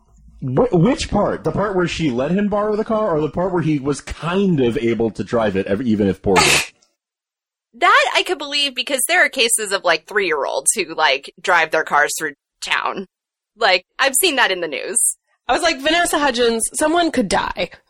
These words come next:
Speaker 3: This is, this is irresponsible."
Speaker 1: Yeah.
Speaker 2: And the police are like, "Uh, you maybe shouldn't have done that," but, like, she should have, I think, been arrested, probably. <laughs>
Speaker 1: Probably?
Speaker 2: Like, criminal negligence?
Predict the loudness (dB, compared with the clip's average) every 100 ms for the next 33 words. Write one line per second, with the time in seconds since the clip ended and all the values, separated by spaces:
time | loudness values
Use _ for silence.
0 | -6 -4 0 0 0 0 0 2 0 -2
1 | -4 -2 2 2 2 2 0 -2 -2 -2
2 | 0 -2 -2 -4 _ _ _ _ _ -4
3 | -4 -4 _ -4 0 2 0 0 0 0
4 | 0 0 0 0 -2 -6 -14 0 4 6
5 | 6 4 2 -2 -4 -2 0 0 -2 -6
6 | -6 -4 -2 2 2 2 0 -2 -2 -4
7 | 0 2 0 _ -6 -4 -2 -4 -4 0
8 | 0 2 2 2 -2 -6 -4 -2 -2 -4
9 | -8 -6 -6 -8 -2 2 4 4 4 2
10 | 0 -4 -8 -4 0 2 4 4 2 -2
11 | -4 -4 -4 -4 -6 -8 -8